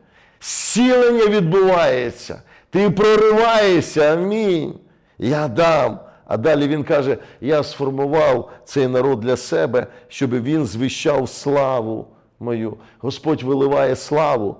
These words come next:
щоб ти прославив Його. Амінь. І це дуже потужно. «Я сформував для себе». Дивіться,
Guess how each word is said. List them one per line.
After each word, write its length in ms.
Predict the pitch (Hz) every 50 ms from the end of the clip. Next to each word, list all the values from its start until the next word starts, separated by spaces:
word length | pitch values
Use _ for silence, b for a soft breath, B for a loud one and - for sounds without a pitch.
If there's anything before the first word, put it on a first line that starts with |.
| b b b b b
щоб 320 | - - 143 127 127 127
ти 120 | 131 135
прославив 680 | 120 - 120 113 - - - 131 120 113 104 107 101 98
Його. 360 | 98 110 104 95 101 101 101 - -
Амінь. 540 | 113 117 113 117 127 131 127 120 120 - - - _ _ _ _ _ _ _
І 60 | - -
це 160 | - - 156
дуже 320 | 131 131 143 123 110 135
потужно. 600 | - 123 135 135 - 147 147 135 104 98 107 - B B B B B B
«Я 240 | - 107 151 165 156
сформував 840 | 160 - - 139 143 131 135 139 139 143 170 175 160 156 151 123
для 160 | 110 123 139 139
себе». 520 | 143 - - 156 - 151 135 - - - - _ _ _ _ -
Дивіться, 500 | 104 104 139 151 170 143 - - 104 -